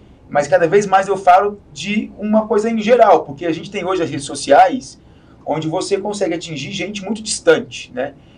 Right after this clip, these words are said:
E, quer dizer, contribuir pra vida das pessoas de uma forma muito mais, é, muito diferente do que se fazia aí cinco anos atrás. Então, eu acho que você pode agregar conhecimento. Nós vivemos numa cidade, São Paulo é uma cidade que a cada vez mais busca grandes especialistas,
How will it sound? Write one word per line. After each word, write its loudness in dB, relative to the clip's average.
E, -12
quer 0
dizer, -4
contribuir -2
pra 4
vida -6
das -10
pessoas -4
de -10
uma -2
forma 4
muito -6
mais, 2
é, 6
muito -8
diferente 2
do -14
que -12
se -10
fazia 4
aí 2
cinco -4
anos 2
atrás. -4
Então, 0
eu 8
acho 4
que -12
você 2
pode 4
agregar 4
conhecimento. -6
Nós 0
vivemos -4
numa 0
cidade, 4
São -2
Paulo 2
é -4
uma -2
cidade -2
que -10
a -8
cada 2
vez -2
mais 0
busca -2
grandes 2
especialistas, -6